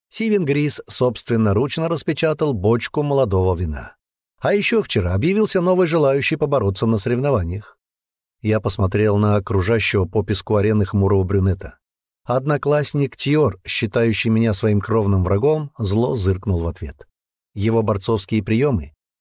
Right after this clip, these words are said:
выдавали неплохую подготовку и легко читались. Недаром я пролил столько пота, тренируясь с трудягой Фиддалом,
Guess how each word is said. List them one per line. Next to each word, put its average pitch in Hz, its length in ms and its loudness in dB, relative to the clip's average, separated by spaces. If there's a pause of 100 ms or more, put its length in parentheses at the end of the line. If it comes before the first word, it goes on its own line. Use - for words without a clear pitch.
выдавали 180 420 0
неплохую 185 480 0
подготовку 131 840 -4
и 120 140 -2
легко 123 360 -2
читались. 113 600 -6 (420)
Недаром 160 480 0
я 147 140 2
пролил 135 400 2
столько 110 400 -2
пота, 104 320 -2
тренируясь 110 520 2
с - 40 -8
трудягой 104 440 0
Фиддалом, 87 560 -6